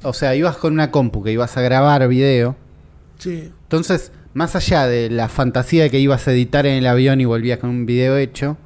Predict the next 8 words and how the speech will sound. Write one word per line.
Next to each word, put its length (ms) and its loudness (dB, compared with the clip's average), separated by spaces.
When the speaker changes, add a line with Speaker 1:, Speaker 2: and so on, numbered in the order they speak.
Speaker 2:
No, 260 0
no 180 0
me 140 4
Speaker 1:
necesitabas 840 4
Speaker 2:
sucedió. 180 -2
Speaker 1:
una 240 4
base 640 0
de 760 0